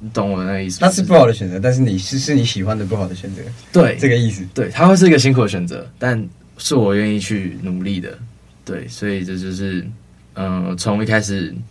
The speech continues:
Speaker 1: 就是，哎，觉得这是兴趣啊，就是做做看，做做看，到后来越来越坚定，就是这个选择是对的。
Speaker 2: 所以在这条路上，他们真的出现过很多关于质疑的声音嘛？可能从你的家人啊、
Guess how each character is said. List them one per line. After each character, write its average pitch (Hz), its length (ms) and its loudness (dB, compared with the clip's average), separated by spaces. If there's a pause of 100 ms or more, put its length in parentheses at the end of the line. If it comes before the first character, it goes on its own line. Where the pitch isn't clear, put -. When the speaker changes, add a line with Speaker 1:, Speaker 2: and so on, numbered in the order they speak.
(200)
Speaker 1:
就 110 180 -2
是， 104 140 -4
哎， 110 80 0
觉 107 160 -2
得 101 60 0
这 101 80 -4
是 110 180 0
兴 107 240 0
趣 98 220 -2
啊， 92 200 -6
就 90 80 -8
是 92 160 -6
做 107 160 -4
做 107 120 2
看， 107 200 0
做 98 140 -2
做 98 80 -2
看， 101 180 -4
到 92 260 -2 (300)
后 110 140 -4
来 104 60 0
越 110 100 2
来 107 80 2
越 104 140 2
坚 95 280 -4
定， 92 320 -4 (240)
就 92 60 -10
是 92 220 -6
这 95 100 -4
个 101 80 -2
选 92 180 -6
择 90 140 -6
是 92 320 -8 (480)
对 80 220 -6
的。 - 100 -16 (380)
Speaker 2:
所 165 120 -4
以 156 60 4
在 147 80 4
这 143 60 2
条 120 160 4
路 110 160 -2
上， 101 180 -4
他 104 80 -2
们 92 340 -4
真 110 240 -4
的 95 100 -6
出 98 180 -10
现 98 180 -4
过 98 140 -4
很 85 120 -10
多 87 240 -12
关 92 220 -8
于 - 20 -10
质 87 200 -14
疑 87 100 -8
的 95 80 -8
声 87 180 -14
音 90 220 -14
嘛？ - 80 -14 (420)
可 - 80 -14
能 92 120 -6
从 92 200 -6
你 90 60 -6
的 85 80 -10
家 92 260 -4
人 92 220 -8
啊、 85 120 -12